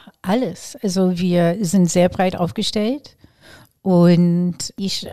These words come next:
handle jetzt gerade einen, ähm, Vertrag aus, um mein erstes Buch auf Englisch zu schreiben für U K und für Amerika, Neuseeland, überall. Und, äh, das ist eine ganz,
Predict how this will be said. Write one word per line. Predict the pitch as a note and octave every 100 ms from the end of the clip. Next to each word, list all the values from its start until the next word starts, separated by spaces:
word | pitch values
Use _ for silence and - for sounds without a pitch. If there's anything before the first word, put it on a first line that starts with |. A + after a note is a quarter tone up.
| -
handle | - F#3+ F#3 F#3 F#3 G3
jetzt | G3 F3+ -
gerade | - E3+ E3+ F3+ F3+ -
einen, | F3 E3 D#3+ E3 F#3 -
ähm, | D#3 D3 D3 D#3+ -
Vertrag | F3+ - D#3+ E3 -
aus, | E3+ F3
um | A3 F3
mein | D#3+ E3+
erstes | D#3+ E3 - -
Buch | - F3+ -
auf | D#3+ -
Englisch | E3 F#3 G3+ -
zu | A3+
schreiben | - G#3+ A#3 C4+ - _
für | - F3 F3 F3 G3+
U | G#3 F3+ E3+
K | F#3 F#3 F#3 F3+
und | E3+ E3
für | - E3 D#3 D#3 E3+ - _
Amerika, | E3 D#3 D#3+ - D#3 D#3 E3 F3
Neuseeland, | E3 D3+ D#3+ D#3+ D#3+ E3
überall. | E3 D3+ D3 D3+ D#3
Und, | F#3 F3 F3 E3+
äh, | G3 D#3 D3
das | D#3 -
ist | E3 D3+
eine | F#3+ D#3 D3
ganz, | C#3+ C#3+ - -